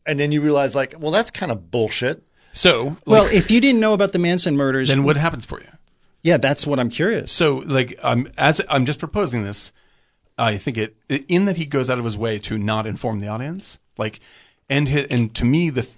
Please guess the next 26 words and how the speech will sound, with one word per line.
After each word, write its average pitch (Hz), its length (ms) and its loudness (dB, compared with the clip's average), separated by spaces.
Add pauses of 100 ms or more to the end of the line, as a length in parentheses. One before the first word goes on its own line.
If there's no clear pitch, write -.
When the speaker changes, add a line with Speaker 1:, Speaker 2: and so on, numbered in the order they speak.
Speaker 2:
the, 107 360 -4
the 104 240 -8
theme 139 360 -2
of 113 40 -2
the 107 60 -4
film 113 380 -6
is 98 80 -8
saying 107 240 -4
a 98 60 -6
lot 104 300 -4
about, 104 380 -4 (380)
look 147 260 2
at - 120 -2
this - 180 -2
new, 135 360 2
like, 120 260 -4
look 131 220 0
at - 80 -6
how 175 160 0
media 147 320 2
works 123 300 -4
today. 95 280 -8
Look 131 140 -4
at 135 60 -8
the, 127 200 -4
this, 120 340 -8